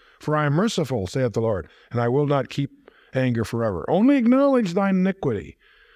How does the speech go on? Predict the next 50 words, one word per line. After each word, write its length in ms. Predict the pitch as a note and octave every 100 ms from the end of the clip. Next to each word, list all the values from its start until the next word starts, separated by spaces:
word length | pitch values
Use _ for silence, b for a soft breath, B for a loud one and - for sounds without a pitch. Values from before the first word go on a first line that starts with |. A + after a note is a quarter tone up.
| b
that 160 | - A#2
thou 240 | C#3 C3
hast 160 | B2 -
transgressed 540 | C3+ A#2+ G#2+ C#3 -
against 240 | C3+ C3 -
the 80 |
Lord 240 | A#2+ A#2+ A#2
thy 160 | A2
God, 320 | G#2 A#2+ B2 A#2
and 100 | G#2
hast 140 | F#2+
scattered 420 | - B2+ B2 A#2+
thy 180 | A2 G2+
ways 300 | G2+ A2+ A2+
to 100 | -
the 120 | F2+
strangers 480 | - A#2+ A#2 A2+ A2
under 180 | F#2+ G2+
every 240 | A#2+ A#2+
green 300 | G2+ G#2 F#2+
tree, 340 | F2+ A#2 A#2 - B B
and 100 | G#2
ye 80 | A2
have 100 | G2
not 200 | D3 D3
obeyed 260 | A#2+ A2+
my 160 | G2+ G2
voice, 300 | F#2+ G#2+ G2+
saith 240 | G#2 F#2+
the 80 | -
Lord. 240 | G2+ F#2+
Turn, 200 | - A#3
O 120 | G#3+ D3+
backsliding 560 | C3 A#2+ C3+ A2+ G#2+
children, 360 | G2 B2 A#2 A2+ - b
saith 260 | - A#2+ G#2+
the 80 | G2+
Lord, 340 | G2+ G#2+ G#2 -
for 240 | B A#2+ A#2+
I 260 | B2+ D#3
am 440 | E3+ D#3+ D#3+ D#3 D#3
married 360 | F#3+ G#3+ F3
unto 280 | D3 C3 A#2
you, 340 | A#2 G2+ D#2 - b b b
and 160 | - C3
I 80 | C#3+
will 160 | C#3+
take 400 | C#3 - G#3+ -
you 180 | D#3+ C#3
one 640 | B2 B2 D3 E3+ E3+ D3+